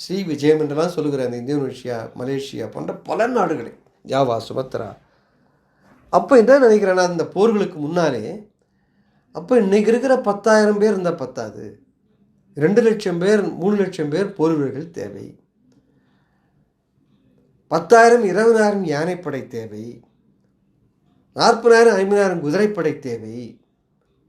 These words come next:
கடலுக்குள் போவதற்கு ஒரு ஆற்றுடைய தொடர்பு தேவை, கொள்ளிடம் போன்ற ஒரு ஆறு தேவை, இதெல்லாம் நினைக்கிறான். இப்ப என்ன நினைக்கிறான்னா,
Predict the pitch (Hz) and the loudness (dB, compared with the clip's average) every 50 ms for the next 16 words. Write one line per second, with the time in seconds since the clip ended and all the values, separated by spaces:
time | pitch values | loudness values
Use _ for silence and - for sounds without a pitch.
0 | _ _ _ _ _ _ _ _ _ _ _ _ _ _ _ _ _ _ _ _ | _ _ _ _ _ _ _ _ _ _ _ _ _ _ _ _ _ _ _ _
1 | _ _ _ _ _ _ _ _ - 165 190 240 233 233 226 226 214 208 - - | _ _ _ _ _ _ _ _ 0 4 6 6 6 6 2 0 -2 -6 -6 -2
2 | 180 185 208 208 196 190 180 175 - 226 208 175 147 147 175 208 208 - 214 190 | 2 4 4 4 4 0 -2 -4 -4 -4 -2 0 2 4 4 2 2 0 -4 -4
3 | 175 170 - - 156 151 180 185 180 160 151 - - 139 131 120 127 123 120 - | -4 -4 -6 -6 -2 -2 -2 -2 -2 -6 -8 -8 -8 -8 -6 -6 -8 -12 -10 -10
4 | 131 135 143 143 135 123 120 117 123 127 123 135 123 110 101 101 120 131 127 113 | -8 -6 -4 -4 -4 -4 -6 -6 -8 -6 -6 -6 -6 -4 -4 -4 -4 -4 -6 -6
5 | - 117 104 98 95 104 104 104 104 139 165 196 190 165 156 156 147 151 123 92 | -10 -14 -14 -14 -12 -14 -14 -12 -4 0 0 2 2 2 2 0 0 -2 -6 -8
6 | - - _ _ _ _ - - 147 196 240 247 214 165 156 147 131 117 107 104 | -12 -16 _ _ _ _ -12 -6 0 0 2 2 0 0 -2 -4 -4 -4 -8 -10